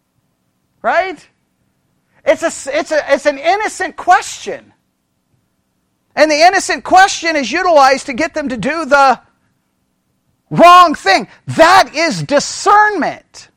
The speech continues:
Satan is utilizing discernment. That's what I want you to see. The first example of discernment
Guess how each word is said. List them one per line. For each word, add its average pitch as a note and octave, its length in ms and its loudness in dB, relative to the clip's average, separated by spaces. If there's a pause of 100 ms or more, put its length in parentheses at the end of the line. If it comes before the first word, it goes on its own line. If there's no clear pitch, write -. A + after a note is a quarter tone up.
(1400)
Satan F#4 440 -6
is D4+ 160 -10
utilizing D4 680 -4
discernment. C#4+ 720 -10
That's E4 240 -2
what E4 140 0
I D#4 60 2
want C#4+ 240 -6
you C#4+ 80 -8
to C#4+ 80 -12
see. F4 180 -8
The B3+ 240 -4
first F#4 380 0
example D4+ 580 -2
of B3 120 -2
discernment D#4 520 -6